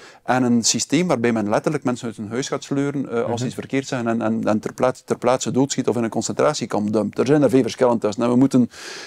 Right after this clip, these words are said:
Speaker 1: we moeten, ja, ehm, goh, ja, we, we, we moeten er allemaal zo genuanceerd mogelijk over spreken, maar toch denk ik echt, ik, ik, ik, ik, dus persoonlijk denk ik wel dat we, dat er een sentiment begint te, eh, eh, bestaan, al een tijdje,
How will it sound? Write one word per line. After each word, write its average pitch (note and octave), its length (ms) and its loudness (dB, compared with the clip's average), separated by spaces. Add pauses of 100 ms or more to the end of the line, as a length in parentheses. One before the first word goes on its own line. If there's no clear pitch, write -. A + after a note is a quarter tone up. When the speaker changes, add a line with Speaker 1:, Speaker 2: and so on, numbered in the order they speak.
Speaker 1:
we A#2 100 2
moeten, C#3 280 6
ja, A2 300 4 (440)
ehm, A#2+ 460 6 (1080)
goh, - 200 -6
ja, G2 120 0
we, A2 100 2
we, G#2+ 80 2 (200)
we G#2+ 60 2
moeten A#2 240 2
er A2 100 4
allemaal C3 300 4
zo A#2 120 0
genuanceerd A#2+ 520 2
mogelijk B2 380 2
over G#2+ 160 0
spreken, F3 500 0 (200)
maar - 120 2
toch E3+ 220 2
denk D3+ 300 2
ik F3 280 -2
echt, - 340 -2
ik, B2+ 140 -2
ik, - 160 -8
ik, A#2+ 180 -2
ik, - 440 -6
dus A2+ 160 -4
persoonlijk B3+ 720 2
denk F#3 260 2
ik A#2+ 120 -2
wel F#3 260 0
dat B2+ 280 -2
we, A2+ 280 -2 (360)
dat A#2+ 280 0
er - 160 -4
een A2+ 260 2
sentiment C3 640 0
begint B2 240 -4
te, G#2+ 240 -6 (100)
eh, G2+ 400 -2
eh, F#2 340 -8 (280)
bestaan, - 560 0
al D3+ 120 0
een G#2 120 0
tijdje, G3+ 420 0